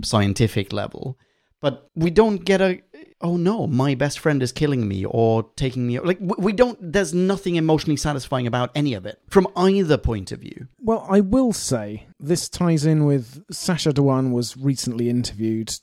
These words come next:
Speaker 2: talking about, "Are you fully gone? Like, is there a chance you could come back in R T D's second era?" And he says, "Well, I can't really see it at the moment, but never say never." And around the edges, I learnt that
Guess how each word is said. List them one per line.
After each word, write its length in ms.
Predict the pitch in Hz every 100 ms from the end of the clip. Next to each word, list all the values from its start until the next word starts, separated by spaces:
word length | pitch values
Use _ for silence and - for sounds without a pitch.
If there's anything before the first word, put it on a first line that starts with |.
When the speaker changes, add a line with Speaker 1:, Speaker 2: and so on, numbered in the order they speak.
| _
Speaker 2:
talking 300 | - 135 -
about, 280 | 123 123 117
"Are 40 | - _ _ _ _ -
you 80 | 123
fully 280 | - 139 127
gone? 420 | 135 107 90 92 _ -
Like, 160 | 113
is 100 | 131 120
there 120 | 123
a 40 |
chance 360 | 120 135 117 -
you 80 | 123
could 100 | -
come 160 | 127
back 260 | 120 110 -
in 220 | 120 113 -
R 140 | 120 110
T 180 | 123
D's 280 | 117 113 113
second 480 | - - 120 120 107 -
era?" 460 | 123 113 90 87 - _ _ _ _ -
And 300 | 143 139 139
he 160 | -
says, 340 | 160 170 160 151 _ _
"Well, 340 | 247 247 226
I 60 | 220
can't 160 | 214 208
really 120 | 170
see 160 | - 170
it 60 |
at 60 | 143
the 60 | 151
moment, 280 | 160 139 139
but 140 | -
never 220 | 92 98
say 180 | 113 143
never." 300 | 196 160 120 - _ _
And 440 | - 160 165 165 - - _ _ -
around 260 | 180 226
the 140 | 196 180
edges, 600 | 208 147 135 123 - - -
I 100 | 139
learnt 480 | 151 165 156 151 -
that 260 | 160 151